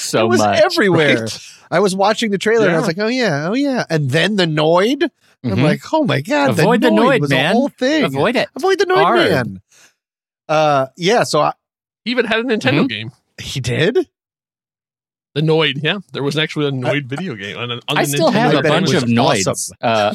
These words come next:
Speaker 1: like the little,
Speaker 3: <laughs>
Speaker 1: yeah.
Speaker 3: I think I might too. I might still
Speaker 1: Um,
Speaker 3: have
Speaker 1: where
Speaker 3: some
Speaker 1: the,
Speaker 3: little
Speaker 1: because it
Speaker 3: plastic
Speaker 1: would, they
Speaker 3: Noid.
Speaker 1: gave 'em away with Domino's. You'd get, you'd order Domino's and you'd get the Noid
Speaker 3: Right.
Speaker 1: and the little stand-ups, and some of 'em have little burglar
Speaker 3: Yeah.
Speaker 1: masks.
Speaker 2: And the
Speaker 1: and
Speaker 2: Noid was what?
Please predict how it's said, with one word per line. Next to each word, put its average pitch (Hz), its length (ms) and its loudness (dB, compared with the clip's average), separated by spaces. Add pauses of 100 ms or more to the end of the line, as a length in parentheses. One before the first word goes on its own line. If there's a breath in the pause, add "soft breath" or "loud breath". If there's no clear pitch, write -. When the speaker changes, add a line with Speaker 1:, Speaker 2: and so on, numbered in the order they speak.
Speaker 1:
like 120 220 0 (120)
the 131 120 -4
little, 131 400 -8 (260)
Speaker 3:
<laughs> - 260 -20
Speaker 1:
yeah. 151 200 0
Speaker 3:
I 220 60 2
think 233 100 0
I 320 80 -2
might 190 220 -2
too. 214 220 0
I - 80 -4
might 156 100 -2
still 156 140 0
Speaker 1:
Um, 139 100 0
Speaker 3:
have 160 80 0
Speaker 1:
where 170 100 2
Speaker 3:
some 170 60 -2
Speaker 1:
the, 175 60 0
Speaker 3:
little 175 140 -4
Speaker 1:
because 170 280 -2
it 190 40 0
Speaker 3:
plastic 180 40 -2
Speaker 1:
would, 185 140 -2
they 185 80 0
Speaker 3:
Noid. 156 40 -4
Speaker 1:
gave 240 180 0
'em 170 80 0
away 240 180 2
with 160 100 -2
Domino's. 180 460 -2
You'd 127 140 -8
get, 185 260 -2
you'd 180 180 -2
order 190 220 0
Domino's 180 480 0
and 160 100 -4
you'd 156 140 -6
get 190 120 -2
the - 60 -8
Noid 208 260 2
Speaker 3:
Right. 196 100 2
Speaker 1:
and 180 80 -4
the 190 40 -6
little 202 160 -4
stand-ups, 262 440 -8
and 107 140 -8
some 127 160 -6
of 156 140 -6
'em 156 120 -12
have 123 220 -8
little 117 300 -4 (520)
burglar 160 340 2
Speaker 3:
Yeah. 180 80 0
Speaker 1:
masks. 208 320 -2
Speaker 2:
And 190 80 0
the 196 140 0
Speaker 1:
and 196 80 0
Speaker 2:
Noid 233 360 2
was 202 480 -2
what? 180 420 -2